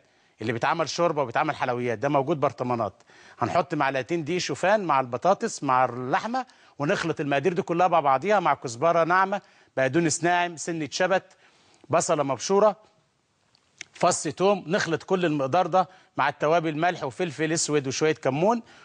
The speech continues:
ونعملها ك-، راس كده ونحمرها نص تحميره في الطاسه، وبعد كده ندخلها الفرن من غير ميه ولا اي حاجه. لو حطينا لها ميه هتفك يا دكتوره، فحمرناها في الطاسه. بعد ما بنحمرها بنحطها في صينيه ونغطيها بورقه سيلفر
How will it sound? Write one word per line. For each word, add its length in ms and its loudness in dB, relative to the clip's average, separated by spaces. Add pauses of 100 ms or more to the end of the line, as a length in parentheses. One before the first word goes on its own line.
(140)
ونعملها 600 2
ك-، 120 -6
راس 460 2
كده 320 -2 (280)
ونحمرها 600 2
نص 220 -4
تحميره 520 0
في 100 -6
الطاسه، 480 2 (280)
وبعد 280 0
كده 220 -2
ندخلها 420 0
الفرن 420 0 (240)
من 100 -2
غير 200 2
ميه 340 2
ولا 180 2
اي 180 2
حاجه. 420 0 (240)
لو 60 -4
حطينا 400 0
لها 140 4
ميه 480 4 (260)
هتفك 500 0
يا 100 4
دكتوره، 460 -4 (380)
فحمرناها 800 2
في 100 -4
الطاسه. 540 2 (240)
بعد 280 2
ما 180 -6
بنحمرها 580 4 (220)
بنحطها 420 2
في 80 -6
صينيه 320 2
ونغطيها 680 2
بورقه 280 2
سيلفر 420 -2